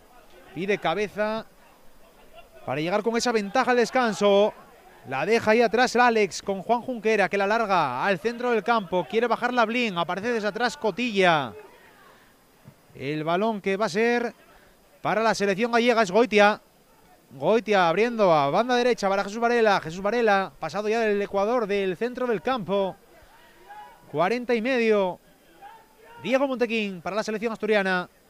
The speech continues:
Dándola arriba para Miquel Busto. Despeja muy bien ahí Caraván. El balón con Copa. Copa de nuevo para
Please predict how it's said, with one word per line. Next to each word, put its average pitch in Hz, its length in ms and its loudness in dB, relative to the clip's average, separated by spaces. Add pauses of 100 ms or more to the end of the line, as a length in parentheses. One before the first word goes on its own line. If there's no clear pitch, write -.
(460)
Dándola 147 540 -6
arriba 175 300 -2
para 170 460 -2
Miquel 185 280 -6
Busto. 202 260 -6
Despeja 143 640 -6
muy 170 180 -2
bien 175 220 -6
ahí 180 140 -4
Caraván. 185 680 -2 (440)
El 135 180 -4
balón 151 300 -4
con 185 180 -6
Copa. 190 540 0
Copa 180 320 -4
de 156 80 -6
nuevo 202 280 0
para 143 640 0